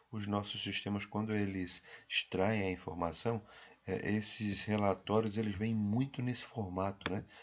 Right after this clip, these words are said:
Que é o formato, na verdade, é, da impressão mesmo. Só que nós não queremos usar esse arquivo para impressão, nós queremos usar esse arquivo para trabalhar com ele. Nós queremos usar e transformar esse arquivo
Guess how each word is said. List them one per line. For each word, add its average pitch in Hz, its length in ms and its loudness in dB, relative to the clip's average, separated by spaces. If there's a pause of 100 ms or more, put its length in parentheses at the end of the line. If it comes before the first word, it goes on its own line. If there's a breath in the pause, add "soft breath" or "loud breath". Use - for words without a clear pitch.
(160 loud breath)
Que - 100 -8
é 180 40 0
o - 80 -2
formato, 107 520 0
na 113 120 0
verdade, 98 580 0 (540 loud breath)
é, 95 760 0 (180)
da 95 480 0
impressão 123 760 2
mesmo. 85 380 -2
Só - 180 -8
que - 220 -6 (360 loud breath)
nós 139 220 4
não 165 80 0
queremos 214 380 2
usar 92 260 0
esse - 160 -2
arquivo 95 340 -4 (120)
para 92 260 6
impressão, 87 640 0 (400 loud breath)
nós 76 160 -4
queremos 82 320 -4
usar 92 280 0
esse - 180 -2
arquivo - 320 -12
para 117 180 0
trabalhar 120 720 0
com - 160 -6
ele. - 220 -8 (440 loud breath)
Nós 90 200 -6
queremos 104 400 -2
usar 98 420 2
e - 20 -6
transformar 82 680 -4
esse - 180 -6
arquivo 120 420 -8